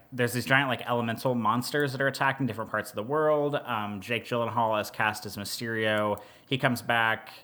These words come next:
not comes back, 'cause he was never there in the first place, but he was in a different universe, and he comes to our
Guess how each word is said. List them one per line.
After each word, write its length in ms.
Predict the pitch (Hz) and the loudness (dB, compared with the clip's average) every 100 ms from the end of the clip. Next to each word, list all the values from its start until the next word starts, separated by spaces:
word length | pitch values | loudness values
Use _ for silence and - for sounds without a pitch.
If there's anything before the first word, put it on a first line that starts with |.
| _ _ - | _ _ -4
not 220 | 107 - | -4 -4
comes 240 | - 101 | -8 -10
back, 280 | - 95 113 | -4 -4 -4
'cause 100 | - | -6
he 80 | 104 | -10
was 120 | 87 | -10
never 220 | 92 90 | -10 -8
there 100 | 101 113 | -6 -6
in 40 | |
the 80 | 127 | -4
first 240 | 208 180 | -4 -2
place, 220 | 113 104 | -2 -4
but 160 | - 127 | -2 -2
he 140 | 151 | -2
was 120 | 156 147 | -2 -2
in 60 | |
a 80 | 151 | -2
different 260 | 139 143 120 | -2 -2 0
universe, 440 | 123 117 104 - | 0 2 -2 -4
and 80 | 110 | -6
he 60 | |
comes 300 | 120 123 117 | -2 -4 -2
to 480 | - 127 110 101 98 - - - _ _ _ _ | -6 -6 -6 -6 -8 -8 -18 -20 _ _ _ _
our 580 | 139 180 175 139 117 110 | 6 6 6 2 0 -2